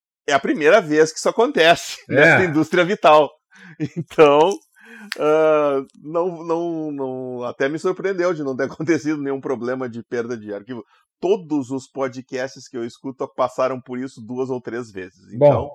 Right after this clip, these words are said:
Speaker 2: né?
Speaker 1: vamos aprender com os erros e não vamos repeti-los. Agora o nosso querido Craig está gravando e não vai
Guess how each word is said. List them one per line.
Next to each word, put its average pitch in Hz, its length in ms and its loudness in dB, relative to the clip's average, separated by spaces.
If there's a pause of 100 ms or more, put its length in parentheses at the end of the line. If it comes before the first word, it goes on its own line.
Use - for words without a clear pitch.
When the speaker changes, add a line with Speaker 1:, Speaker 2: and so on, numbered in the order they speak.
(160)
Speaker 2:
né? 147 380 -4
Speaker 1:
vamos 156 260 0
aprender 180 540 2
com 190 120 -2
os 147 160 -6
erros 170 360 0
e - 20 -14
não 180 160 -4
vamos 160 260 -8
repeti-los. 143 640 -10
Agora 117 540 0
o 123 160 -6
nosso 120 300 -8
querido 120 360 -12
Craig 117 280 -4
está 110 200 -12
gravando 113 540 -8
e 147 60 -12
não 139 260 -8
vai 127 300 -6